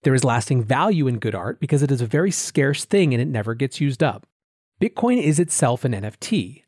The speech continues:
a unique digital artwork instantiated on a blockchain. It's the most valuable N F T in the world. I don't mean a Bitcoin, obviously that's a fungible thing. I mean the Bitcoin, the twenty-one million Bitcoins that make up the Bitcoin project. The notion that Bitcoin would ever, quote, "go to zero" is ludicrous.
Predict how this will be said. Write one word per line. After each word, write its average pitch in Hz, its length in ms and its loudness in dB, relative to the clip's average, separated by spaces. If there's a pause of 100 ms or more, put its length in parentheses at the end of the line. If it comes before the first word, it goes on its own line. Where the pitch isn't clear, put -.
a 160 40 -2
unique 151 380 2
digital 185 340 0
artwork 139 420 -4 (180)
instantiated 151 760 0
on 104 80 -2
a 104 60 -6
blockchain. 185 540 -4 (520)
It's - 180 -4
the - 80 -6
most 143 220 0
valuable 147 420 0
N 107 100 -2
F 127 120 -6
T - 160 -8
in 101 80 -4
the 123 80 -4
world. 151 460 -2 (420)
I 120 100 -2
don't 165 160 2
mean 151 220 2
a 160 200 2
Bitcoin, 120 540 -2
obviously 120 320 0
that's 113 180 0
a 131 40 -4
fungible 113 400 -2
thing. 131 420 -4 (360)
I 147 100 2
mean 165 220 4
the 190 260 4
Bitcoin, 135 640 -8 (120)
the - 80 -10
twenty-one 226 400 2
million 170 300 4
Bitcoins 131 400 -2
that 143 100 -2
make 101 160 -4
up 113 100 -6
the 123 60 -6
Bitcoin 104 400 -8
project. 143 600 -4 (460)
The 143 60 2
notion 226 300 4
that 233 160 0
Bitcoin 151 300 0
would 131 100 0
ever, 120 180 0
quote, 120 340 -6
"go 131 180 0
to 123 100 0
zero" 110 400 -2
is 104 100 -8
ludicrous. - 720 -4